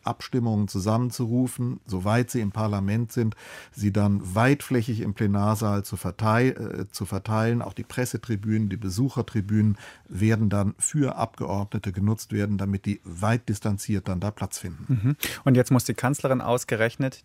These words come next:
Speaker 2: die nächsten zwei Wochen zu Hause bleiben. In diesen wichtigen Wochen kann man so überhaupt ein Land regieren?
Speaker 1: Ja, ich bin noch nicht sicher, ob das wirklich zwei Wochen sein werden. Das ist so diese Messgröße, die man immer im Kopf hat. Wir werden jetzt hören, sie ist getestet worden. Aus guten Gründen hat sie diesen Test natürlich besonders schnell,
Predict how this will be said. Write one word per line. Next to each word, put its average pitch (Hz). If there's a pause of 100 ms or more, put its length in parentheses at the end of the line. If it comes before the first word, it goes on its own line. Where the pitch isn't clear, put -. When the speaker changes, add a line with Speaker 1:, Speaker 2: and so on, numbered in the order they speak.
Speaker 2:
die 113
nächsten 113
zwei 107
Wochen 110 (180)
zu -
Hause 117
bleiben. 127
In 113
diesen 110
wichtigen 131
Wochen 131
kann 117
man 127
so 117
überhaupt 113
ein 107
Land 110
regieren? 113 (960)
Speaker 1:
Ja, 123
ich -
bin 185
noch 180
nicht 151
sicher, 175
ob 101
das 104
wirklich 123
zwei 113
Wochen 139
sein 95
werden. 104
Das 101
ist -
so 117
diese 98
Messgröße, 113
die 107
man 104
immer 104
im 87
Kopf -
hat. 123
Wir 101
werden 110
jetzt 98
hören, 120
sie 107
ist 117
getestet -
worden. 104
Aus 101
guten 110
Gründen 107
hat 101
sie -
diesen 101
Test 113
natürlich 107
besonders 101
schnell, 110